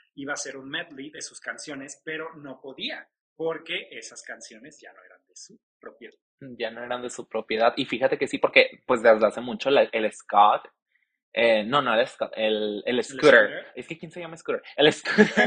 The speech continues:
Speaker 1: El Scooter.
Speaker 2: <laughs> Literal, yo de que, reading here.
Speaker 1: <laughs>
Speaker 2: Bueno,
Speaker 1: Reading.
Speaker 2: el Scooter y la Taylor ya tenían beef.
Speaker 1: Sí,
Speaker 2: Entonces,
Speaker 1: o
Speaker 2: lo
Speaker 1: sea
Speaker 2: que más le dolía a la Taylor era de que, "Scott, es que tú sabes, o sea, yo te he hablado", literalmente en su post dice de que, "Yo te he hablado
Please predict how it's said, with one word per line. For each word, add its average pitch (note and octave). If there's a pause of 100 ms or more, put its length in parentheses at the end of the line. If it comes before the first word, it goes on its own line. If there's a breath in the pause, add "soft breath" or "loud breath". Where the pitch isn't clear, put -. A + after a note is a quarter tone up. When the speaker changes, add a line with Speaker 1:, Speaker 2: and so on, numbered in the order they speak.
Speaker 1:
El A3
Scooter. G3
Speaker 2:
<laughs> -
Literal, E3+
yo E3+
de F3+
que, F3+ (140)
reading D3
here. C3
Speaker 1:
<laughs> -
Speaker 2:
Bueno, C3
Speaker 1:
Reading. E3 (160)
Speaker 2:
el D#3+
Scooter E3
y G3+
la C3
Taylor B2
ya B2+
tenían G#2+
beef. C#3+ (400)
Speaker 1:
Sí, C#3
Speaker 2:
Entonces, F#3
Speaker 1:
o -
Speaker 2:
lo A3+
Speaker 1:
sea -
Speaker 2:
que F#3
más D3+
le G3
dolía F#3
a -
la D3
Taylor F3
era E3
de E3+
que, C3+
"Scott, D#3+
es F3
que D#3
tú D3
sabes, B2
o B2
sea, B2
yo B2
te C#3+
he -
hablado", C#3
literalmente C#3
en D3+
su -
post A#2+
dice B2+
de C#3+
que, A#2+
"Yo A#2
te -
he C#3+
hablado C#3+